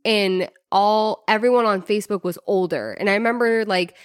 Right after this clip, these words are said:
kind of ignoring it for a long time. I was like, "No, like, I, I don't need to be on that." Like, I loved MySpace. Um, and then finally, like, that day came where, like, we made that switch, you know? Anyways, what I'm noticing is that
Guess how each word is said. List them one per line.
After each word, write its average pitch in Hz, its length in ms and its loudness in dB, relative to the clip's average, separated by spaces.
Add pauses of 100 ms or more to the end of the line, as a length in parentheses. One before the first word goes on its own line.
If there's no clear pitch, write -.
(140)
kind 240 300 0
of 233 240 0
ignoring 196 500 0
it 185 160 -2
for 202 80 -2
a 190 60 0
long 185 220 -2
time. 185 280 0
I - 20 0
was 185 120 -4
like, 185 100 -2
"No, 196 240 0
like, 185 160 0
I, 175 220 0
I 185 100 0
don't 180 180 -2
need 180 140 0
to 170 80 0
be 170 160 -6
on 175 200 0
that." 175 220 0
Like, 180 140 -4
I 170 80 2
loved 175 400 0
MySpace. 226 840 -4 (400)
Um, 196 300 2
and 208 140 0
then 202 100 0
finally, 196 580 0
like, 180 200 -2
that 165 200 -2
day 175 200 -2
came 160 400 -6
where, 165 160 -6
like, 165 160 -8
we 175 120 -2
made 165 200 -4
that - 200 -6
switch, - 680 -4
you 190 160 -2
know? 156 340 -4 (720)
Anyways, 196 760 0 (840)
what 226 240 0
I'm 269 160 0
noticing 202 540 0
is 180 180 -4
that 170 380 -4